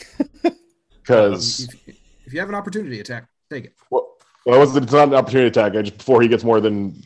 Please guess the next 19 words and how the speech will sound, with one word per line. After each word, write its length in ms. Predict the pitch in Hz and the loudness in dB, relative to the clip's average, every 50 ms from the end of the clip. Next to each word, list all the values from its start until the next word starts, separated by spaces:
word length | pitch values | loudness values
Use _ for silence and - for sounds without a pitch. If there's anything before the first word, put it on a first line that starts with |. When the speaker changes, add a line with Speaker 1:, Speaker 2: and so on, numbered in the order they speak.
| _ _ - | _ _ 0
Speaker 2:
thirty 220 | 120 107 104 107 | 0 0 0 -2
feet 160 | 104 110 104 | -4 -4 -2
away 180 | 101 101 104 101 | -2 0 0 0
or 80 | 95 95 | -2 -2
whatever 200 | 98 98 95 95 | -4 -4 -4 -6
his 120 | 95 82 | -6 -6
run 180 | 95 98 98 98 | -6 -6 -6 -8
speed 240 | - - 101 95 90 | -10 -10 -10 -8 -6
is. 380 | 92 87 82 - - - - _ _ _ _ _ _ _ _ _ _ | -6 -6 -8 -10 -14 -16 -18 _ _ _ _ _ _ _ _ _ _
Uh, 340 | - 92 90 85 80 73 76 - _ _ _ | -10 -10 -8 -8 -10 -12 -14 -18 _ _ _
Speaker 3:
Um, 580 | 127 131 135 135 131 131 131 127 123 123 123 _ _ _ _ _ _ _ _ _ _ _ _ _ - - | -14 -12 -10 -10 -10 -10 -12 -14 -14 -16 -18 _ _ _ _ _ _ _ _ _ _ _ _ _ -20 -16
I 60 | 139 | -14
mean, 120 | 143 151 156 | -12 -8 -8
he 60 | 208 | -8
can 140 | 208 208 170 | -8 -8 -8
run. 160 | 170 233 233 - | -10 -10 -10 -10
He 140 | 185 254 285 | -10 -10 -10
can 340 | 254 180 147 127 117 - _ _ _ _ _ _ 147 135 127 127 | -10 -12 -12 -12 -14 -16 _ _ _ _ _ _ -20 -18 -16 -12
run. 580 | 139 180 208 185 147 135 131 127 123 120 117 | -10 -8 -8 -8 -8 -10 -10 -12 -12 -14 -16